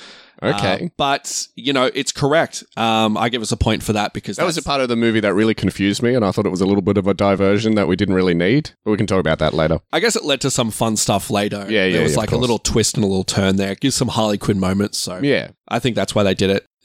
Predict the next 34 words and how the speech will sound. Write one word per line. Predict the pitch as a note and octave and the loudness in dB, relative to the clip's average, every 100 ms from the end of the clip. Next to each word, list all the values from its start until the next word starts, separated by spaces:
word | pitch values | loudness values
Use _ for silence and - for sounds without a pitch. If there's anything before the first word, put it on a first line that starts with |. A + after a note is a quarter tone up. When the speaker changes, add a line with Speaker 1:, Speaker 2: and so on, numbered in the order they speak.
| - | -20
Speaker 2:
This | - - | -10 -2
guy's | D#3 | 0
name's | B2+ A2+ | 0 0
Silvio, | - C3 A2+ A#2 G#2 | 0 -2 0 0 0
Silvio, | A#2+ G2+ F2+ | 0 0 -2
yeah? | F#2 A2 | -4 -8
Speaker 1:
Silvio | D#3+ B2+ A#2+ G#2 | -2 0 2 2
Luna, | G2+ F2+ D#2+ | 2 2 2
yeah. | D#2+ | 0
Speaker 2:
Silvio. | - A#2 G2+ F#2 | -2 -2 0 -2
So | - G2+ | -2 0
I, | G#2 A2 | 2 2
I | A#2 | 0
call | - C3 | 0 2
him | A2 | 2
Mateo | G#2 A2 F#2+ | 0 2 2
all | F#2 | 2
through | - G#2 | 2 2
my | F#2+ | 2
notes, | F#2 F#2+ | 2 0
but | - - | -4 -4
Silvio, | C#3+ C3+ C3 | 0 2 2
uh, | A#2+ - - - - | 0 -6 -20 -20 -8
Speaker 1:
Silvio. | - C#3+ B2 C2+ - | -2 0 0 -2 -4
Silvio. | - - D#3 C#3 A2+ F#2 G#2 | -6 -4 0 2 2 0 -2
Speaker 2:
Silvio. | - D#3 C3+ G#2+ | -4 -2 0 -2
Speaker 1:
Silvio | F#2+ - C3+ C#3 B2+ | -6 -2 0 2 0
is | A2 A2+ | 2 0
the | - | 0
feminine | G2 A#2 A#2+ A2 F#2+ | -4 -2 0 0 0
version | F2+ F#2 F#2 | 0 0 2
of | F#2 | 0
the | A#2+ | 0
name. | E2+ F2+ | 0 0